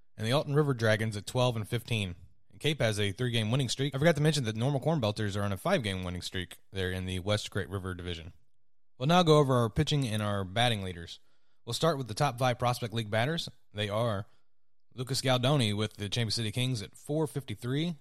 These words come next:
that's batting average. Chase Carney with the Kings at four forty-three. Jake Skrine with the Quincy Gems at four thirty-three.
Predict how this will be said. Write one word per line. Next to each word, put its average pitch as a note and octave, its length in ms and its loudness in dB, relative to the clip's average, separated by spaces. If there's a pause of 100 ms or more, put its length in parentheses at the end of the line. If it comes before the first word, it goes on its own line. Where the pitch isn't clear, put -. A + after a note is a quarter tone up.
that's - 180 -10
batting G#2+ 320 0
average. D#3 340 -10 (720)
Chase C3 240 -2
Carney D3 320 0
with G#2 120 -4
the G#2 60 -12
Kings F#2+ 380 -6
at F#2+ 80 -8
four A2+ 180 -8
forty-three. A2+ 640 -4 (760)
Jake D#3+ 180 -2
Skrine C#3 400 0
with C#3 140 -2
the G2+ 120 -4
Quincy C3 300 -6
Gems A#2+ 260 -2
at F#2+ 80 -10
four B2 220 -6
thirty-three. A#2 560 -4